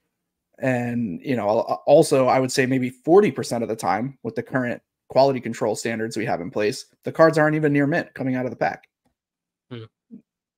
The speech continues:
Speaker 1: You know, I mean, rarely you'll get one damaged, but a lot of the times the cards come out of the pack and they look like they're lightly played.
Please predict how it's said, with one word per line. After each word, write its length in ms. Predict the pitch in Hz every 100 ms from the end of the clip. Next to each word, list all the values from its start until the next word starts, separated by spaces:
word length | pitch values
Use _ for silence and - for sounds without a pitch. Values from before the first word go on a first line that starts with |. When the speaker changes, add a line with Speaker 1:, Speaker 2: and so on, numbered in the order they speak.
| -
Speaker 1:
You 120 | 131
know, 220 | 117 143
I 80 | 131
mean, 160 | 131 127
rarely 440 | 139 165 185 143
you'll 140 | 135
get 160 | 127 123
one 220 | 120 117
damaged, 480 | 117 135 120 110 -
but 120 | 117 127
a 100 | 123
lot 460 | 120 139 160 165
of 80 | 135
the 80 | 131
times 420 | 151 143 107 135
the 80 | 127
cards 300 | 131 123 -
come 160 | 131
out 100 | 127
of 60 | 120
the 80 | 113
pack 280 | 143 127 113
and 80 |
they 120 | 107 107
look 200 | 131 120
like 160 | 113
they're 120 | 90
lightly 260 | 107 101 90
played. 340 | - 101 71